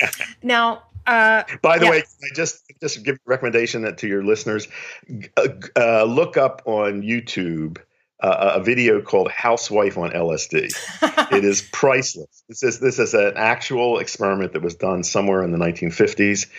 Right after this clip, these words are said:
Speaker 1: in which a psychiatrist at U C L A doses this very straight woman with L S D. I won't say any more about it, but it is just fabulous.
Speaker 2: Oh, that sounds really great. I'll f-,
Speaker 1: Housewife on L S D.
Speaker 2: I'll find it and put it also in the show notes in case anyone
Speaker 1: Okay.
Speaker 2: wants to click
Speaker 1: Good.
Speaker 2: on it.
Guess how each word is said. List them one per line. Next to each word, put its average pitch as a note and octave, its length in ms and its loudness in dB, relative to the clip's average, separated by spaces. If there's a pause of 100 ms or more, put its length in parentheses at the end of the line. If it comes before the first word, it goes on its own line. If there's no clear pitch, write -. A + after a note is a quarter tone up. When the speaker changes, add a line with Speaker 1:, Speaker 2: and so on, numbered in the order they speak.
(320)
Speaker 1:
in F#2 160 2
which F#2 240 4
a E2+ 80 4
psychiatrist F#2+ 640 0
at D#2 100 -4
U F2+ 80 -4
C F2 180 -2
L E2+ 120 4
A E2 160 2
doses E2 420 0
this E2 200 -2
very F#2 360 4
straight E2 340 -2
woman E2 340 -4
with - 140 -8
L E2 160 2
S D#2+ 120 -2
D. F2+ 100 4
I E2+ 40 4
won't F#2+ 140 2
say G#2 120 2
any F2 100 2
more D#2+ 160 2
about D2+ 300 2
it, - 80 -10
but D#2+ 100 0
it D#2 140 -4
is D#2 160 -4
just - 260 -4
fabulous. - 380 0
Speaker 2:
Oh, - 20 -4
that F#3 200 -2
sounds F3 340 -4
really E3+ 240 -6
great. F3 260 -4
I'll F3 140 -2
f-, - 160 -8
Speaker 1:
Housewife A2+ 540 2
on G2 120 -4
L G2 180 2
S F#3 60 2
D. G3+ 40 2
Speaker 2:
I'll G3+ 60 0
find G#3+ 280 0
it G3 100 0
and F#3+ 100 -8
put G#3+ 120 -4
it G3 100 -2
also F3+ 320 -2
in F3 80 -6
the E3+ 80 -6
show F#3 180 -6
notes F3 260 -6
in E3 40 -14
case F3+ 240 -6
anyone F3+ 200 -2
Speaker 1:
Okay. E3+ 60 -6
Speaker 2:
wants E3+ 180 -8
to F3 80 -8
click F#3+ 240 -4
Speaker 1:
Good. F#3 80 0
Speaker 2:
on F3+ 60 -2
it. F#3 140 -6